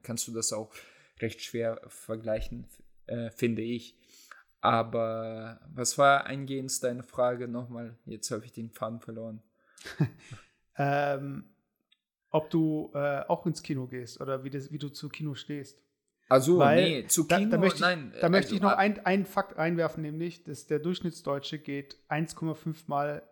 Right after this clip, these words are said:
Speaker 2: ins Kino im Jahr.
Speaker 1: Im Jahr?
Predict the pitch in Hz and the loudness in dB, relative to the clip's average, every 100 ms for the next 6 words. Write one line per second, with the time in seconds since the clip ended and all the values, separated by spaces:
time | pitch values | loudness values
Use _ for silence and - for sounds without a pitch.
0 | - 139 - - 156 156 156 - _ _ | -10 -10 -10 -6 -2 -2 -4 -8 _ _
1 | _ _ _ _ 143 135 127 117 117 - | _ _ _ _ -4 -2 0 -2 -4 -10
2 | _ _ _ 143 135 131 135 180 175 | _ _ _ -2 0 4 4 2 -6